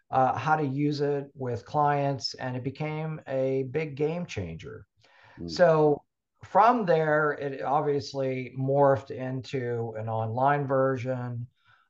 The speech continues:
Speaker 1: uh, a mobile version. And, you know, we've, we're coming, we're in our thirtieth year of business now. And the biggest,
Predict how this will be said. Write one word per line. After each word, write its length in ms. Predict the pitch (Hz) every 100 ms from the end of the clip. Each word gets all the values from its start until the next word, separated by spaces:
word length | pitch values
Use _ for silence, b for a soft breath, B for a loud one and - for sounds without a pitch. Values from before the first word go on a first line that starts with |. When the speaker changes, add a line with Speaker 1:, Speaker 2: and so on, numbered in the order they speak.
| _
Speaker 1:
uh, 380 | 107 101 95 95 -
a 80 | 98
mobile 480 | 98 123 139 151 135
version. 880 | 131 127 131 117 127 123 123 123 - b b b _
And, 760 | - 123 120 120 120 120 113 - - -
you 120 | 135
know, 60 | 120
we've, 240 | 123 117
we're 140 | - 117
coming, 480 | 165 160 151 135
we're 200 | 143 139
in 120 | 151 185
our 160 | 147
thirtieth 540 | 117 160 156 147 135 139
year 200 | 139 127
of 120 | 110
business 480 | 123 104 107 104 110
now. 440 | 117 110 95 95
And 340 | 123 123 123 113
the 120 | 120
biggest, 680 | 107 202 208 - - -